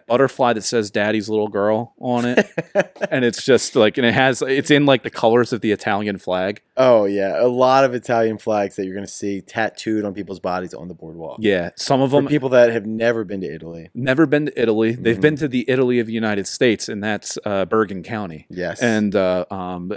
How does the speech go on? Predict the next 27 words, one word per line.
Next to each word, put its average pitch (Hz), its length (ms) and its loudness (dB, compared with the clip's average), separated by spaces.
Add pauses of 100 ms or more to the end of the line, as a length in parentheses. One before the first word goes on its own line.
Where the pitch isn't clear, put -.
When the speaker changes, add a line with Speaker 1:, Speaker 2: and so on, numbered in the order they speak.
(100)
Speaker 1:
besides 123 440 0
that, 113 240 2
they 104 100 0
ju-, 104 180 -4
they 110 140 0
definitely 110 440 -4
have 107 120 -2
the 98 80 -4
tattoos 104 540 -2
that 98 120 -2
have 98 360 -2
the, 95 320 -2
uh, 90 120 0 (300)
dimple 123 300 0
piercings 139 560 -2
in 123 80 -4
the 113 80 0
middle, 107 460 0
so 117 200 0
it, 95 80 2
like, 107 180 0
dots 104 320 -2
the - 160 0
eyes 98 360 0
of 98 80 -2
Speaker 2:
Yeah. 92 100 -4
Speaker 1:
Daddy, 104 480 2